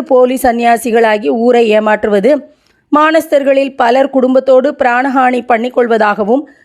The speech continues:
அவ்வப்போது பேப்பரில் பார்க்கும்போது மனசு வேதனைப்படுகிறது. முன்னையே சொன்ன மாதிரி கடன் கொடுத்தவன், கடன் பட்டவன்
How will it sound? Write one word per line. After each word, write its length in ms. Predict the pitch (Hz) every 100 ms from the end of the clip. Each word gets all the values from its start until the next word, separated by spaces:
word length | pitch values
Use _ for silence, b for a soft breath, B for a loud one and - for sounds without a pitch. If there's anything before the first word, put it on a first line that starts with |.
| B
அவ்வப்போது 600 | - 220 208 262 294 311 349
பேப்பரில் 540 | - 294 302 302 294
பார்க்கும்போது 640 | 269 254 262 277 247 247 254 285
மனசு 440 | 240 240 262 262
வேதனைப்படுகிறது. 920 | 214 220 247 269 254 247 220 190 226 226 - _ _ _ _ _ _ _ _ _ B B B B
முன்னையே 460 | - 311 320 311 320
சொன்ன 260 | 320 254 269
மாதிரி 380 | 254 254 269 208 214 b b b
கடன் 340 | 247 233 294 330
கொடுத்தவன், 600 | 294 269 285 285 269 302
கடன் 340 | 302 240 262 277
பட்டவன் 460 | 226 220 254 269